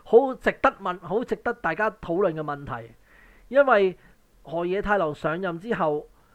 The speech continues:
例如佢唔准人哋用 fax 機啦，<laughs> 例如佢唔准人哋用，即係嗰啲公民傳書要，要，要 make 呢樣嗰樣啦。噉其實係好切-，即係好硬，硬派噉樣去改革，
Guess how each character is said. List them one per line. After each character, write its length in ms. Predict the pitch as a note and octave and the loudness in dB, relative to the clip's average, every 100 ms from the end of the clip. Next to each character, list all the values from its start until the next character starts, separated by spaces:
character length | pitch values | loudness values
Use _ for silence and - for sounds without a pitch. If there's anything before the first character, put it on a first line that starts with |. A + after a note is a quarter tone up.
| _ | _
例 220 | F3 E3+ D#3 | -6 -4 -4
如 40 | |
佢 140 | D#3+ | -6
唔 180 | F3 D3+ | -8 -10
准 180 | C#3+ E3+ | -10 -6
人 140 | G3+ | -6
哋 60 | D3 | -6
用 160 | D3 D3 | -8 -6
fax 400 | F#3 F3 - D#3 | -6 -6 -8 -10
機 280 | - A#3 E3+ | 2 4 8
啦， 340 | B3 - G3+ F#3+ - | 8 8 4 -4 -8
<laughs> 300 | - - E3+ | -14 -8 -4
例 80 | F3 | -2
如 60 | E3+ | -2
佢 280 | E3+ F3+ F#3 - D3+ | 0 -2 -2 -10 -12
唔 140 | E3+ | -10
准 200 | E3 F3+ | -4 -4
人 220 | A3+ E3 C#3+ | -4 -8 -8
哋 80 | E3 | -6
用， 200 | E3 D#3+ - - | -6 -8 -14 -12
即 180 | B3+ A3+ | -8 -4
係 100 | G3 | -4
嗰 40 | G#3+ | -6
啲 40 | |
公 120 | - A#3+ | -8 -8
民 100 | F#3 | -8
傳 380 | C#3+ - D3 | -8 -12 -14
書 160 | D#3 A#3 | -14 -10
要， 220 | G#3 F#3 | -6 -6
要， 260 | E3+ F3 E3+ - - _ | -4 -6 -6 -12 -20 _
要 160 | F3+ F#3 | -8 -4
make 220 | G#3+ G3+ | -2 -2
呢 100 | G#3+ | 0
樣 220 | G#3 D#3+ | 0 -2
嗰 180 | D#3 G3+ | -2 0
樣 140 | F3+ | 0
啦。 140 | F3 G3 | -2 -6
噉 140 | F3+ F3+ - | -6 -12 -12
其 100 | D#3 | -10
實 100 | E3 | -8
係 240 | D#3 D#3 C#3+ | -8 -8 -8
好 140 | F#3 | -8
切-， 260 | - - E3+ _ _ | -10 -12 -12 _ _
即 120 | B3+ | -2
係 100 | G#3 | -2
好 80 | D#3 A#3 - _ _ F#3 C#3+ C3+ | -2 -6 -10 _ _ -10 -6 -4
硬， 240 | E3+ F3+ F3 _ | -6 -8 -12 _
硬 400 | F3+ C#3+ D#3+ E3 | -8 -8 -8 -8
派 260 | G3 G#3 | -4 -2
噉 120 | G3 F3 | -2 -2
樣 180 | F3 D#3+ | -4 -6
去 60 | |
改 360 | C#3+ C#3+ E3 | -6 -10 -8
革， 60 | D3 | -10